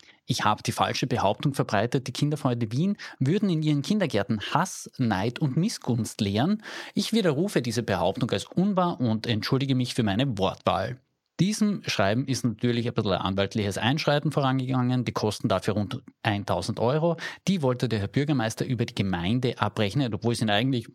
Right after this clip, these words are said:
würde man sagen, persönlich betroffen hätte, und hat dazu auf der Rechnung den Vermerk Feuerwehrkonto angebracht, hat auch noch ein bisschen was am Schriftbild geändert, so wie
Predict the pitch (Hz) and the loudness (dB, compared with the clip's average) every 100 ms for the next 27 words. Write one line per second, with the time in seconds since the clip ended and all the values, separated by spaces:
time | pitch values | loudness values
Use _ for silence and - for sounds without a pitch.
0 | - 160 196 - 113 107 104 104 95 104 | -4 0 2 2 2 0 0 0 0 -2
1 | - - 92 - 113 156 208 220 - - | -2 -2 -2 0 -2 0 0 0 -4 -10
2 | - - - 180 233 - 113 - - 101 | -8 -8 0 2 2 2 0 0 0 0
3 | 110 - 101 107 98 110 131 117 107 90 | 0 0 0 0 0 0 -2 0 0 0
4 | 95 90 90 - 117 143 160 156 143 143 | 0 0 -2 0 2 4 4 2 0 0
5 | - 135 143 143 127 131 139 123 120 - | 0 2 2 0 2 2 2 2 2 2
6 | 104 90 104 110 107 127 123 117 - - | 2 2 2 2 0 0 2 0 -2 -2
7 | 113 - - 131 196 - - 160 156 127 | -2 -2 0 0 0 -2 0 0 0 0
8 | 135 156 151 131 131 | 2 0 0 0 0